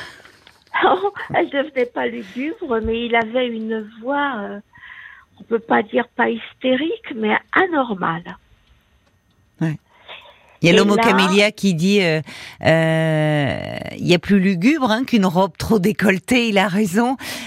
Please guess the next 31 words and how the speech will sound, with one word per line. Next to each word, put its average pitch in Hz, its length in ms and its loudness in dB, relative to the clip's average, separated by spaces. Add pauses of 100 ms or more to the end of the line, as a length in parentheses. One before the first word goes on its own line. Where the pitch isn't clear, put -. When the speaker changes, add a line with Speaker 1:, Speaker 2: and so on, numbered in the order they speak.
(100)
Speaker 2:
Euh, 180 80 6
il 208 100 2
dit 185 120 0
le 202 60 -2
côté 285 300 2
Speaker 1:
Mais 240 60 2
oui. 233 80 0
Speaker 2:
lugubre, 247 420 0
ça 277 200 0
venait 233 320 0
surtout - 420 -2
de 226 120 2
lui 226 340 0
et 233 40 -4
pas 214 180 -2
de 185 80 -4
vous. 208 300 -4
C'est 208 160 -2
vrai 247 200 -2
que - 100 -10
c'est - 180 0
pas, 214 240 -2 (320)
c'est - 120 -18
pas 330 120 4
n'importe 240 420 -2
quel 220 160 0
adjectif. 233 720 -2
Lug-, 202 340 0
c'est 196 180 0
peu 202 340 0
utilisé. 214 960 -2